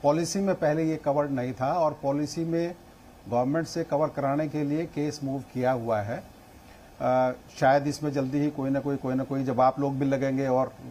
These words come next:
गवर्नमेंट को ये, अ, आपकी तरफ से और मीडिया की तरफ से भी ये सारी चीज़ें जाएंगी, तो इस पे ज़रूर कोई ना कोई समाधान निकलेगा। दूसरा, जो नौकरी की बात आप कर रहे थे, मेरे ख्याल से अभी तक, अ, अंकित जो है वो नाबालिग है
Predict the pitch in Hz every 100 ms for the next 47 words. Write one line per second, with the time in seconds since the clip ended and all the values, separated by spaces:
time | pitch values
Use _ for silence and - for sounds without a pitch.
0 | 117 120 123 127 - 123 127 127 123 117
1 | 120 117 117 113 - - 117 - 131 131
2 | 123 - 123 120 110 - - 120 120 117
3 | 120 123 123 123 117 113 113 113 - 117
4 | 117 113 131 117 95 - - - - 131
5 | 147 123 139 170 160 147 143 147 139 123
6 | 120 110 120 113 110 107 123 175 - -
7 | - - - 156 180 208 214 202 202 185
8 | 220 220 196 185 180 175 - 175 190 165
9 | 165 170 175 165 180 180 202 196 - 156
10 | 165 196 190 - 185 175 170 160 156 -
11 | 151 151 220 - 160 165 135 156 170 151
12 | 135 123 113 101 101 92